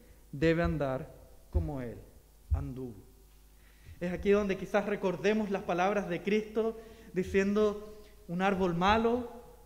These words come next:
da malos frutos, un árbol bueno da buenos frutos". Y es aquí donde Juan recuerda esas palabras y le intenta mostrar a estos hermanos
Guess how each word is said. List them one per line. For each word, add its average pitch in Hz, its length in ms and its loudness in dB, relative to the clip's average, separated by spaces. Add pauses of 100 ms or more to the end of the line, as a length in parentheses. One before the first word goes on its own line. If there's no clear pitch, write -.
(720)
da 143 140 -6
malos 175 260 -6
frutos, - 600 -4 (720)
un 147 60 -8
árbol 151 280 -4
bueno 165 420 -4 (760)
da 123 80 -8
buenos 196 280 -2
frutos". - 340 -16 (1500)
Y 165 60 -6
es 185 60 -4
aquí 180 180 -2
donde 202 240 2
Juan 220 340 -2
recuerda 220 480 4
esas 233 200 -6
palabras 202 520 0
y 208 60 -4
le 190 100 -2
intenta 226 460 2
mostrar 220 720 2 (400)
a 190 200 4
estos 220 340 0
hermanos 196 560 4